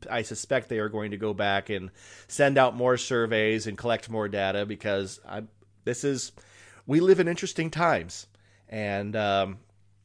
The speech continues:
I guess if you are, if, if you're listening and somewhat worried about, uh,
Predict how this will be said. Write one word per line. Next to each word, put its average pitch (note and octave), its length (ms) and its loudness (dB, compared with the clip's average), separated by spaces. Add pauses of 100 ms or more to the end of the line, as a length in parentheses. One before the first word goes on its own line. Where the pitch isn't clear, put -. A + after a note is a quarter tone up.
(260)
I B2+ 80 0
guess C#3+ 240 2
if C#3+ 140 -8
you C#3+ 160 2
are, C3+ 240 6
if, C3+ 460 0
if - 140 -6
you're D#3 160 0
listening D3 520 0
and A2 260 -4
somewhat C#3 400 0
worried B2+ 300 0
about, B2 360 2
uh, B2 340 4